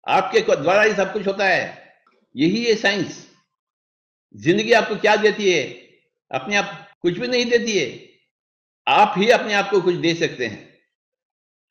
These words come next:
आप जो नहीं समझते हैं, जिंदगी कभी भी आपको नहीं देती।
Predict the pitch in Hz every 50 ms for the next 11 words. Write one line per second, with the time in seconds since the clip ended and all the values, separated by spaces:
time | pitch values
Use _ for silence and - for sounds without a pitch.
0 | _ _ _ _ - - - 190 214 214 208 165 196 208 202 196 180 170 170 175
1 | - 220 208 202 180 - 190 170 143 120 92 - - - - _ _ _ _ _
2 | _ _ _ _ _ _ _ _ _ _ _ - 123 160 190 202 202 214 - 202
3 | 180 190 214 233 240 214 202 - 202 185 180 180 180 170 151 135 - - - -
4 | - - _ _